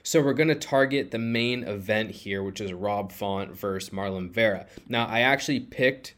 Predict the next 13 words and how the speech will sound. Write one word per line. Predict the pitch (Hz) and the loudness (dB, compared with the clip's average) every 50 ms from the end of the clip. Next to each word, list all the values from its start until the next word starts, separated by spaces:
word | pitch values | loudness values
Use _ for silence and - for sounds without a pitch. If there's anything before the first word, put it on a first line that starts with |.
| _ | _
Rob | - 101 104 113 110 107 | -4 0 0 0 0 0
Font | - 120 117 98 - | 0 0 0 0 -2
to | - 104 | -4 -2
win. | 98 101 107 113 123 127 | 0 0 0 0 0 0
I | 76 95 98 | -2 -4 -6
feel | - - - - 127 123 123 120 120 120 117 104 | -6 -8 -6 -4 0 2 2 4 2 2 0 0
like | 107 107 101 101 95 95 | -2 -2 -2 -4 -6 -8
he's | - - - - 120 117 113 113 110 110 107 107 107 - - _ _ _ _ _ | -14 -16 -10 -6 -4 -2 -2 -2 -4 -4 -6 -8 -10 -10 -12 _ _ _ _ _
the | 117 104 | -4 -2
better | - - 139 139 139 123 104 | 2 2 4 4 4 4 2
minute | 98 95 98 101 107 113 117 113 - | 0 -2 -2 0 0 0 -2 -2 -6
winner | - 107 117 123 127 131 131 139 143 143 - | -8 -4 -4 -2 0 0 -2 -2 -4 -8 -12
here. | - - 135 131 135 139 143 139 | -8 -4 0 2 2 2 0 -2